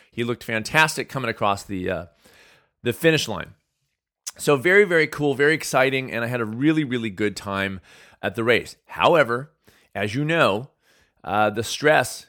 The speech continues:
is, uh, pretty, uh, I'm, I'm very vocal about that because to me, it's like, uh, this is my stress in this thing, but it's everybody's stress in whatever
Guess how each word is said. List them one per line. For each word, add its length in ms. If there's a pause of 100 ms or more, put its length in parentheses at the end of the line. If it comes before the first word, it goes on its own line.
(140)
is, 360
uh, 380 (220)
pretty, 540
uh, 240
I'm, 280 (140)
I'm 180
very 180
vocal 400
about 300
that 180
because 320
to 140
me, 380
it's 360
like, 260 (140)
uh, 160
this 280
is 160 (160)
my 280
stress 400
in 180
this 220
thing, 340
but 160
it's 320
everybody's 480
stress 340
in 140
whatever 560